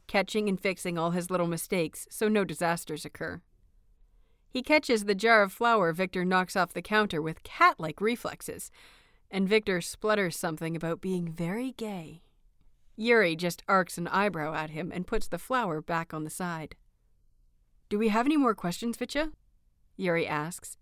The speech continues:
in a not-so-subtle attempt to draw Victor away from doing any further damage. Victor dusts off his hands and picks up the tablet on the counter, scrolling through some of the questions they've received since he last looked.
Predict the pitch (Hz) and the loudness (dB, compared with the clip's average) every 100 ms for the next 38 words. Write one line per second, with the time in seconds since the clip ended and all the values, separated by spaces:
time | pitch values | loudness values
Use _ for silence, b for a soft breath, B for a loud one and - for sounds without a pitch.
0 | - 277 320 359 415 302 - 294 269 269 | -2 0 2 2 0 -2 -2 -2 0 0
1 | 240 226 220 226 170 170 196 196 202 190 | 2 2 2 0 -2 -4 -6 0 4 4
2 | 190 190 190 - 202 214 269 190 151 - | 2 -2 -2 0 0 2 0 2 0 -2
3 | 170 170 170 180 190 175 156 160 156 143 | -2 0 0 -2 -2 -2 -2 -4 -4 -2
4 | 175 160 143 - - _ _ _ _ _ | -2 -4 -6 -10 -16 _ _ _ _ _
5 | _ _ _ _ - - _ _ _ _ | _ _ _ _ -20 -20 _ _ _ _
6 | - 269 311 370 220 220 - 240 247 247 | 0 0 2 0 2 0 2 0 2 -2
7 | 220 165 165 185 202 - 240 240 - 233 | -2 -2 -2 -4 -6 -6 -6 -6 -6 -10
8 | - 269 247 147 156 165 208 202 196 156 | -2 -2 0 -2 -4 -6 -4 -4 -4 -8
9 | 156 _ _ _ _ - - 220 214 202 | -12 _ _ _ _ -8 2 4 6 2
10 | 190 214 202 185 196 190 185 180 233 226 | 0 2 2 0 -2 -2 -4 -2 -2 -2
11 | - 156 156 170 165 160 - 156 143 - | -2 -4 -2 -4 -4 -8 -4 -4 -4 -4
12 | 185 165 175 160 147 - 170 175 123 - | -4 -4 -4 -2 -4 -6 -4 -4 -6 -14